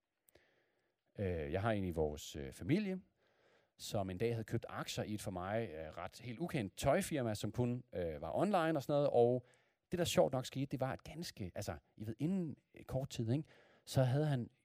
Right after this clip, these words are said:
jo, øh, tilfældigvis skiftet store dele af hans garderobe ud med tøj af det mærke. Da jeg senere fik en gave fra ham, var det sjovt nok også en skjorte fra det firma, som han havde aktier i.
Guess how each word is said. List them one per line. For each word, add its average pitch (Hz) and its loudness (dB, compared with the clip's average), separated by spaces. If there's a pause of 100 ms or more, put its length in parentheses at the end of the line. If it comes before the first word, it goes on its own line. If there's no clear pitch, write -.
(120)
jo, 101 0 (360)
øh, 98 -6
tilfældigvis 110 -6 (180)
skiftet - -6
store 226 6
dele 151 4
af 131 6
hans 107 2
garderobe 101 0
ud 82 2 (120)
med 147 4 (200)
tøj 95 4 (320)
af 90 -8
det 95 -4
mærke. 135 0 (1400)
Da 120 2
jeg 113 2
senere 127 2
fik 95 -6
en 87 -8
gave 123 6
fra 143 4
ham, 127 4
var 98 6
det 92 -4
sjovt 151 4
nok 143 2
også 233 6
en 156 0
skjorte 78 0 (280)
fra - 0
det 92 0
firma, 82 -2
som - -6
han 80 -4
havde 62 -8
aktier - -8
i. 57 -10